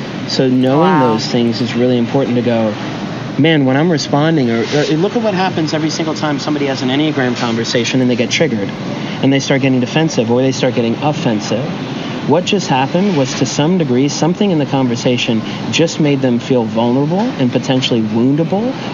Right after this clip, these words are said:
Speaker 1: or actually wounded, or it reminded them of a trigger that has nothing to do with the person that's currently in front of them. And until, until someone in a higher level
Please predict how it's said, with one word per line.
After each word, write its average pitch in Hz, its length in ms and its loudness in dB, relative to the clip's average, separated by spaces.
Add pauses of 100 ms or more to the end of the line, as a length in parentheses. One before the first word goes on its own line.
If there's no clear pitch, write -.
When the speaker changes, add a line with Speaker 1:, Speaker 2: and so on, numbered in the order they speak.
(120)
Speaker 1:
or 123 140 2
actually 123 440 0
wounded, 139 640 0
or 131 140 4
it 123 40 0
reminded 123 520 2
them 131 140 2
of 117 100 0
a 117 60 -2
trigger 127 380 0 (280)
that 127 80 2
has 120 220 0
nothing 135 560 2
to 135 100 0
do 127 220 2
with 127 160 -2
the 131 60 0
person 123 360 0
that's 120 140 0
currently 131 340 0
in 110 80 0
front 117 220 0
of 127 40 0
them. 185 220 0 (380)
And 131 120 4
until, 208 520 0 (340)
until 160 460 2
someone 170 600 0
in 135 200 0
a 104 60 -4
higher 151 400 0
level 156 400 0